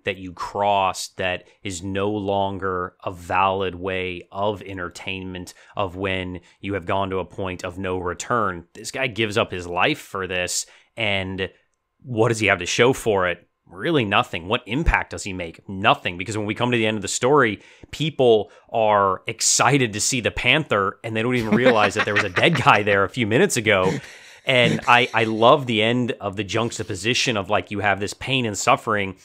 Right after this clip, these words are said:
and next thing you know, you have this vital, strong panther chowing down, and the people are like, "Oh, mommy, look, a panther!" And you're like, "What just happened?" Like, Kafka, you just flipped me on my head here, because I went from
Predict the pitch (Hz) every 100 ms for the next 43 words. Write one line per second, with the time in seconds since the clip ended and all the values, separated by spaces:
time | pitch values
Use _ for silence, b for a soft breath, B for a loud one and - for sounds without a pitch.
0 | b - 123 120 127 107 113 120 101 95
1 | 95 87 90 107 113 101 - - 107 110
2 | 104 - 127 127 131 104 92 B B -
3 | - 123 123 110 98 110 127 123 107 95
4 | 135 123 107 107 - - 381 285 466 427
5 | 359 453 453 381 403 571 508 381 143 117
6 | - 151 135 135 123 113 147 156 339 196
7 | 208 247 254 262 262 143 170 - 95 -
8 | 214 254 143 113 107 120 110 B B B
9 | _ - 196 226 139 117 113 117 - 156
10 | 143 131 123 107 92 135 160 120 104 98
11 | 101 104 104 104 117 - 120 107 104 98